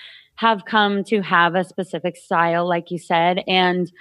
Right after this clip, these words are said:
I have noticed that most of my stuff, I usually use, there's two. I definitely use Small from time to time. And then the VSCO, I think it's the Pac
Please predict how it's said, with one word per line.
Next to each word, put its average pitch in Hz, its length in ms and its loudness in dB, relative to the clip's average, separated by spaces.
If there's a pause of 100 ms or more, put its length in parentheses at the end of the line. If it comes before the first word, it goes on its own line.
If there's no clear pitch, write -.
(460)
I 208 180 2
have 214 240 0
noticed 190 440 0
that 165 240 2
most 214 480 0
of 262 160 -4
my 208 160 2
stuff, 190 480 -2
I 196 80 4
usually 196 480 0
use, 180 720 -2 (100)
there's 196 360 0
two. 160 500 -2 (420)
I 180 60 0
definitely 196 480 0
use 202 520 0 (120)
Small 175 1000 -2
from 262 220 2
time 247 260 2
to 254 80 2
time. 254 540 2
And 196 180 2
then 175 400 2 (260)
the 170 320 0
VSCO, 156 920 0 (100)
I 180 80 0
think 202 260 -2
it's 247 240 -4
the 190 60 -4
Pac 175 440 0